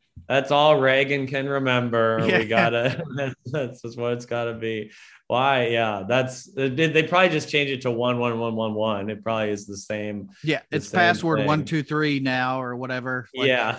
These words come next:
Speaker 1: it's a little simpler for Trump. It's just one.
Speaker 2: Just,
Speaker 1: Just, and
Speaker 2: yeah.
Speaker 1: whenever he wants, launch it off.
Speaker 2: It's
Speaker 1: Oh,
Speaker 2: <laughs>
Speaker 1: that stuff, I hate to learn that. There, there's not the emperor has no clothes. <laughs> There's just nothing,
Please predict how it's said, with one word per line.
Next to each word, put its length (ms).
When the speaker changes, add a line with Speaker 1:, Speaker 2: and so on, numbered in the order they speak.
Speaker 1:
it's 200
a 40
little 220
simpler 540
for 160
Trump. 420
It's 140
just 180
one. 520
Speaker 2:
Just, 140
Speaker 1:
Just, 180
and 80
Speaker 2:
yeah. 140
Speaker 1:
whenever 340
he 80
wants, 540
launch 400
it 100
off. 480
Speaker 2:
It's 160
Speaker 1:
Oh, 380
Speaker 2:
<laughs> 0
Speaker 1:
that 320
stuff, 280
I 220
hate 280
to 120
learn 360
that. 360
There, 340
there's 280
not 380
the 120
emperor 440
has 260
no 200
clothes. 800
<laughs> 80
There's 300
just 400
nothing, 540